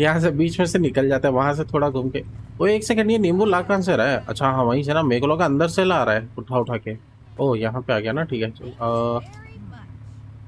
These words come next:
अरे ब्रो, एक Box चाहिए रे बस। ओके, चलो, दो तो यहाँ लग जा-, ओ, आगे पीछे लगेगा। ओके, ठीक है यार, चलो, अभी हो गया फटाफट, ये भी लगाते हैं, इससे पहले ये लोग उठा के अंदर डालते हैं इसको।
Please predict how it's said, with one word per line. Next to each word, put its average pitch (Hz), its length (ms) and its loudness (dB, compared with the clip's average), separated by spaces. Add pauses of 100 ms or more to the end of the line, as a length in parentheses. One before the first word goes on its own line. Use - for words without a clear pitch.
(220)
अरे 127 140 -2
ब्रो, 107 360 -4 (400)
एक - 220 -12
Box 110 300 -4
चाहिए 101 260 -4
रे 101 100 -4
बस। 104 360 -8 (680)
ओके, 139 340 0
चलो, 117 280 0
दो 117 200 2
तो 131 120 0
यहाँ 123 280 0
लग 123 200 -2
जा-, - 220 -16
ओ, 143 200 -4
आगे 110 300 -2
पीछे 120 260 -6
लगेगा। 110 360 -6
ओके, - 420 -6 (580)
ठीक 110 140 -6
है 151 160 -4 (200)
यार, 151 380 0 (220)
चलो, 123 280 -4
अभी 120 180 -6 (280)
हो 120 140 -2
गया 120 140 0
फटाफट, 117 560 -4
ये 117 140 0
भी 117 120 0
लगाते 113 320 0
हैं, 139 60 0
इससे 123 180 -6
पहले 117 240 0
ये 117 60 2
लोग 117 160 2
उठा 113 220 -2
के 131 120 -4
अंदर 113 220 0
डालते 104 300 0
हैं 104 40 -4
इसको। - 280 -12